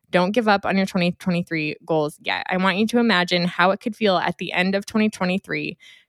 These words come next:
to go through this entire five-step process and completely change the way that you're operating your business and living your life. If you've been listening to this podcast and dreaming of becoming a business minimalist, then submit the application today. And I'd love to meet you and learn more about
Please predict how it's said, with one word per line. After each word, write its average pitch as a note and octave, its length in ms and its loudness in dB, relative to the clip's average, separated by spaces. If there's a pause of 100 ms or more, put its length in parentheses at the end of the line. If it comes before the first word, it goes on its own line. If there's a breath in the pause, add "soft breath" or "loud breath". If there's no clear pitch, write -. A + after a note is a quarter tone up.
to A3 140 2
go G3+ 280 4
through F#3 380 2
this F#3+ 200 -2
entire G#3 560 0
five-step G#3 480 0
process E3 640 0
and F3+ 200 0
completely G3+ 440 0
change F3+ 360 0
the E3+ 80 2
way E3+ 100 4
that D#3 140 2
you're D#3+ 100 0
operating E3 420 0
your E3 100 -2
business D#3+ 520 -2
and F3+ 140 -4
living E3 420 -4
your F3 120 -4
life. - 340 -4 (400 soft breath)
If G3 120 2
you've G#3+ 160 4
been A3 180 4
listening G3+ 360 2
to G#3 80 4
this G3 100 2
podcast F3 540 0
and F#3 220 0
dreaming F#3 440 2
of F3+ 200 0
becoming F3+ 500 0
a - 100 0
business F#3 360 2
minimalist, E3+ 640 0 (340 soft breath)
then F#3+ 180 4
submit F#3 360 0
the - 100 2
application D#3+ 720 -4
today. E2+ 360 -4 (200)
And F#3 120 -2
I'd E3 100 -2
love E3+ 140 0
to F#3+ 80 -4
meet E3+ 160 0
you E3+ 180 0
and F3+ 140 -2
learn F3 160 0
more E3 160 -2
about D#3+ 340 -2